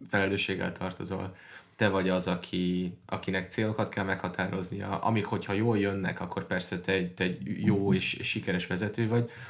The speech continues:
de mi van, hogyha, hogyha tök rosszul rakod össze a célokat? Mi van, hogyha valami olyan dolgon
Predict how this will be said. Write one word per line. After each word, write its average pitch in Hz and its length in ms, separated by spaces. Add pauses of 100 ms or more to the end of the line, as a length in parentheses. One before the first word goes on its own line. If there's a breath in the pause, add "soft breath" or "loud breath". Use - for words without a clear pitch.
(140 loud breath)
de 104 80
mi 101 100
van, 107 180
hogyha, 104 460
hogyha - 380
tök 107 200
rosszul 98 340
rakod 90 280
össze - 200
a 90 60
célokat? - 540 (280 loud breath)
Mi - 100
van, 110 80
hogyha 98 160
valami 98 200
olyan 95 200
dolgon 95 540